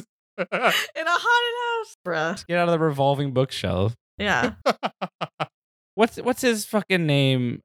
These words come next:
Speaker 3: Uh,
Speaker 1: Hmm.
Speaker 3: fucking, uh, National Treasure dude.
Speaker 2: <laughs> Uh, Nicolas Cage?
Speaker 1: Uh, Nick. Yep.
Speaker 3: Yeah, Nick Cage is another one. He's another mascot.
Speaker 1: Nick Cage.
Speaker 2: Nick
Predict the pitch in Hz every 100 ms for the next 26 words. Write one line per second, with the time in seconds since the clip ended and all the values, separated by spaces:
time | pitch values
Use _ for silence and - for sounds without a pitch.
0 | - 110 110 104 98 92 - - 123 135
1 | 117 113 104 - _ 107 107 98 82 87
2 | 110 - 131 143 123 - 104 101 98 98
3 | 98 104 - - - - - - _ -
4 | - - - - 202 196 185 214 - 240
5 | - 254 202 415 - - 101 98 98 98
6 | 98 98 98 113 131 - _ _ - 110
7 | - _ _ 123 113 104 98 110 151 -
8 | 175 151 135 123 113 107 104 101 101 101
9 | 120 - 107 120 113 110 104 101 98 98
10 | - 101 95 95 - 151 120 107 98 92
11 | 90